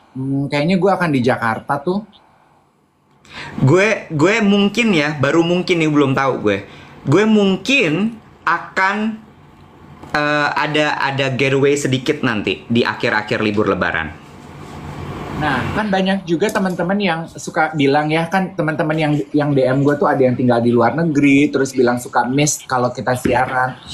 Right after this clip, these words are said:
Speaker 1: nontonnya di YouTube. Terus nih ada yang nanya, dia suka nonton di YouTube Indonesia Meracau tuh account-nya kita apa bukan? Bukan account kita, tapi nggak apa-apa, nonton aja di situ.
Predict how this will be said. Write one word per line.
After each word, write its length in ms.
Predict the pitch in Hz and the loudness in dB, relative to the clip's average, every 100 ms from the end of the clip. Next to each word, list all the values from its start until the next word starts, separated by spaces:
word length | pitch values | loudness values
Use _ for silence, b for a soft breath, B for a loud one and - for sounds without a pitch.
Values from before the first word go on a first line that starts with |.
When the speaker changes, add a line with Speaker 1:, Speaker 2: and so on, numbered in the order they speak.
| 135 - | -6 -4
Speaker 1:
nontonnya 480 | 131 - 131 135 143 | -6 -8 -4 -2 2
di 160 | 131 | 4
YouTube. 480 | 127 131 127 139 131 - | 4 2 2 2 2 0
Terus 240 | 160 175 | -4 0
nih 160 | 190 147 | 0 0
ada 80 | 143 | 0
yang 80 | 139 | 0
nanya, 400 | 135 139 135 - - 139 - | 0 0 -2 -4 -8 -14 -8
dia 160 | 143 156 | -2 0
suka 240 | 170 160 | 0 -2
nonton 320 | 143 139 143 143 | -2 0 0 2
di 80 | |
YouTube 320 | 135 135 175 - | 2 2 -2 -4
Indonesia 480 | 139 135 135 156 | -8 -4 -2 0
Meracau 560 | 143 143 233 - 143 147 | 0 0 -2 0 -2 0
tuh 140 | 202 202 - | 0 0 -4
account-nya 480 | - - 143 139 143 | -10 -4 -2 -2 -2
kita 320 | 151 160 156 | -2 -2 -2
apa 80 | 156 | 0
bukan? 320 | 139 139 139 123 - _ - | 0 -2 -2 -6 -16 _ -6
Bukan 320 | 156 160 196 165 | -4 0 0 -2
account 320 | 170 165 170 | -2 0 0
kita, 320 | 160 151 185 | -2 0 0
tapi 240 | 185 180 214 | 0 0 2
nggak 320 | 175 123 - | 2 2 0
apa-apa, 320 | 123 - 117 | -2 -2 -2
nonton 400 | 131 135 147 156 | -2 -2 0 -2
aja 320 | 139 147 165 | -2 0 0
di 80 | 131 | 0
situ. 480 | 123 123 - 95 | 0 -4 -4 -6